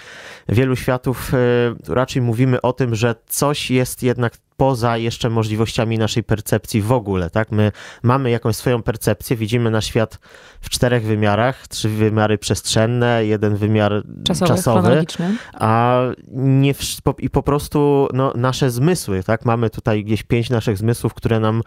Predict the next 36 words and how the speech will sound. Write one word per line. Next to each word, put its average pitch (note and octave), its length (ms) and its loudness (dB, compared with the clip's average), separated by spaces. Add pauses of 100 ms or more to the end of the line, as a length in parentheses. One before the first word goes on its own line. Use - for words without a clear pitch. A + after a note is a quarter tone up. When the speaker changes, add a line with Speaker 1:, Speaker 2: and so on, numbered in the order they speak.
(560)
Speaker 1:
podpowiadają, B2 680 0
że A2 100 -6
ten A2 120 0
świat - 280 -4
tak G#2+ 160 -2
wygląda, A2 440 2
ale E3+ 180 0 (160)
po - 120 -4
prostu D3 600 0
być A#2+ 280 -4
może B2 320 2
nie B2+ 300 0
posiadamy A#2+ 560 0
zmysłów, A#2 440 0
które B2 220 -2
by A2+ 180 0
nam A#2 340 0
pomagały A2+ 680 2
gdzieś A2+ 540 -2 (280)
jeszcze A#2 360 2
sięgnąć A#2 680 -2
dalej, B2 420 -2
a G#2+ 220 0 (120)
są A#2+ 340 -2
teorie, A2 400 2
chociażby G2 420 -2
i F#2+ 140 -4
teoria G#2 440 2 (460)
strun, G3+ 320 0
która A2+ 280 -2
gdzieś A#2 180 0
zakłada, A2 440 -2
że B2 120 -4
tak - 180 -4
naprawdę A2 440 -2
tych, - 280 -6